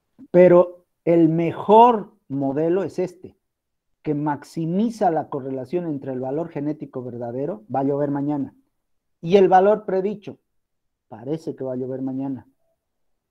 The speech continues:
¿Mm? No sabemos si va a llover mañana, pero con este modelo nos acercamos lo mejor posible a decir, "Ah, va a llover mañana".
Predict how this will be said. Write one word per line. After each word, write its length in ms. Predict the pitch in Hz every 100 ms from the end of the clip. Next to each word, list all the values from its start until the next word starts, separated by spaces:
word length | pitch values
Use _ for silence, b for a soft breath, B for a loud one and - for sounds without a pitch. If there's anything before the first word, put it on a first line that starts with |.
| _ _ _
¿Mm? 180 | 120 151 - _ _ _ _ _ _ _ _ _
No 200 | 147 233
sabemos 540 | 240 175 214 339 123
si 80 | 139
va 100 | 131
a 40 |
llover 260 | 123 123 120
mañana, 440 | 110 110 104 98 _ _ _ _ _ _ _
pero 480 | 151 151 151 151 -
con 240 | - 143 175
este 320 | 233 - 202
modelo 580 | 165 156 175 190 262 - -
nos 260 | 143 135
acercamos 720 | 143 139 135 - 180 185 175 -
lo 280 | 156 156 156
mejor 440 | 156 143 208 220
posible 420 | 180 156 180 175
a 40 | 151
decir, 460 | 131 123 156 160 _ _ _
"Ah, 180 | - 151
va 80 | 147
a 40 |
llover 240 | 135 127 123
mañana". 400 | 120 113 101